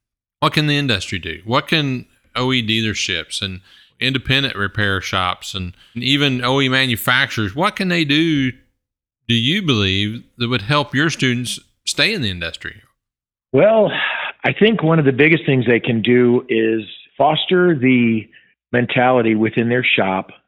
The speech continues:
Speaker 2: of a top-down approach to a professional shop. Like it or not, you know, when we're young, we take our cues from our parents on how we're supposed to live and view the world. And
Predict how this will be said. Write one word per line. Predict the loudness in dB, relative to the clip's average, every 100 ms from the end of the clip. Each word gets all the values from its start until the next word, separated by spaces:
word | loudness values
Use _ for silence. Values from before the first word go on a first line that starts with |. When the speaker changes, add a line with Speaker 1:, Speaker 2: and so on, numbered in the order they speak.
| _
Speaker 2:
of | 0 0 2 0 -2 -6
a | -6
top-down | 0 2 0 2 0 2
approach | 0 0 0 2 0 -2
to | -2
a |
professional | -2 -4 -4 -2 -2 -4
shop. | -4 -6 -10 -14 _ _ _ _ _
Like | -4 0 2 2 2
it |
or | 0
not, | 2 2 2 -2 -10 -18 _
you | -20
know, | -14 -8 -8
when | -6 -4 0
we're | 2 2
young, | 2 4 4 4 4 2
we | 0
take | 2 0 2
our | 0
cues | -2 0 2 2 0
from | 0
our | 0
parents | 0 0 0 -2 -2
on | -4
how | -4 -4 -2
we're | -2
supposed | -4 -6 -4 -4 -4 -4
to | -2 -2 -4 _ -20 _ _
live | 2 6 6 4
and | 0 0
view | 2 2
the | 2
world. | 2 2 4 4 2 2
And | 0 -2 -2